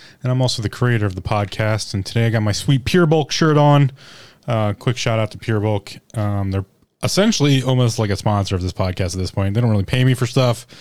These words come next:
but, uh, they're a great company, and they provide supplements, um, and I use all of them all the time.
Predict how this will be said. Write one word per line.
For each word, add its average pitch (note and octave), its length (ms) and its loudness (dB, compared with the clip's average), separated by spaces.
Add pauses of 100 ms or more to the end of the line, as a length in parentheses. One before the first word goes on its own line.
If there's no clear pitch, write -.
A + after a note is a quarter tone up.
(640)
but, A2 220 0
uh, G2+ 200 2
they're G#2+ 140 0
a G#2+ 40 -2
great A#2+ 160 0
company, A2 380 0 (200)
and A2 160 0
they G#2 120 0
provide G2+ 320 0
supplements, C3 840 0
um, G2+ 400 -2
and F#2+ 100 -2
I G2 100 0
use G2 200 -2 (100)
all D#3+ 200 2
of C#3+ 100 2
them D3 360 4 (260)
all D#3+ 160 2
the A#2+ 60 0
time. A#2 540 -2